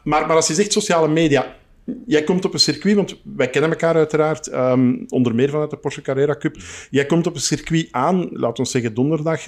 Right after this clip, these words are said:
Speaker 1: Er is Carrera Cup, eh, vrijdag met de vrije trainingen, zaterdag, zondag met kwalificatie en races. Wat doe jij concreet daar?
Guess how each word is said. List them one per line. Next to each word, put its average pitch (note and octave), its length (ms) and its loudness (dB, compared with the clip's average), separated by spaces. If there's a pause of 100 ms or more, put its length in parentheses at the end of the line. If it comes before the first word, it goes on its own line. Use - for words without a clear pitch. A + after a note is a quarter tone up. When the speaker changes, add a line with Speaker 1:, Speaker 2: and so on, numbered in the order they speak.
Speaker 1:
Er C3+ 60 -2
is C3 120 -6
Carrera C3+ 360 -2
Cup, C3+ 280 -6
eh, A#2 340 -6
vrijdag B2+ 540 0
met B2+ 100 -12
de A#2 60 -8
vrije A2+ 200 -2
trainingen, A#2+ 400 0
zaterdag, A2 420 -6
zondag A#2 280 -8
met - 480 -8
kwalificatie A#2 640 -2
en C3 120 -2
races. - 380 0 (300)
Wat - 400 -2
doe D3 180 2
jij C#3+ 240 2
concreet G2 440 -8
daar? - 280 -20